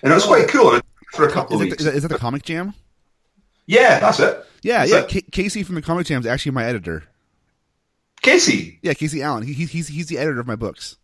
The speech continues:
Speaker 1: No way.
Speaker 2: Yeah,
Speaker 1: <laughs> That's
Speaker 2: yeah.
Speaker 1: awesome. <laughs> Uh,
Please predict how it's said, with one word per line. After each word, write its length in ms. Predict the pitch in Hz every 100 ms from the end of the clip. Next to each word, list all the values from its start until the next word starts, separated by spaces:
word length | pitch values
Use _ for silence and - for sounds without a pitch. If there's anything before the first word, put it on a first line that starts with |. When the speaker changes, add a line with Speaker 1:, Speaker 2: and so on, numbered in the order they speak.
| _ _ _ _ _
Speaker 1:
No 120 | - 440
way. 360 | 453 392 - -
Speaker 2:
Yeah, 320 | 381 - - -
Speaker 1:
<laughs> 40 |
That's 180 | - 165
Speaker 2:
yeah. 180 | 160 - - -
Speaker 1:
awesome. 260 | 226 - - - - - - -
<laughs> 180 | 269 - _ _ - - _
Uh, 460 | 220 214 196 175 -